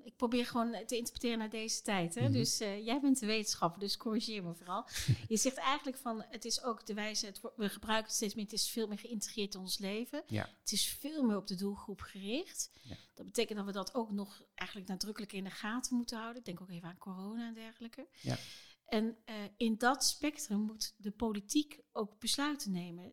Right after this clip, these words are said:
Speaker 1: En dat is best ingewikkeld als je dat zo schetst.
Speaker 2: Ja. Nou ja, ik denk, als je het omdraait, dit, dit verhaal. Dus je ziet dat grote bedrijven heel goed weten toe te spitsen. Dat ze,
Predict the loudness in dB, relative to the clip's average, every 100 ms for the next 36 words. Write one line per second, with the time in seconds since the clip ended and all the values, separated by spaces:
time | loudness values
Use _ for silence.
0 | _ -2 -2 -4 -4 -2 0 0 0 -4
1 | -4 -6 -4 -2 -2 -4 -4 -8 -8 -8
2 | -8 6 6 6 -6 _ _ -2 2 2
3 | 2 -2 -4 -8 -4 -4 -2 -2 0 0
4 | -2 -4 -6 -8 -12 -12 -6 -6 -6 -10
5 | -8 -6 -4 -4 -2 -2 -2 -4 -4 -6
6 | -6 -6 -6 -4 -6 -10 -10 -6 -6 -4
7 | -8 -8 -10 -10 -10 -2 2 2 2 0
8 | 0 -2 -6 -4 -4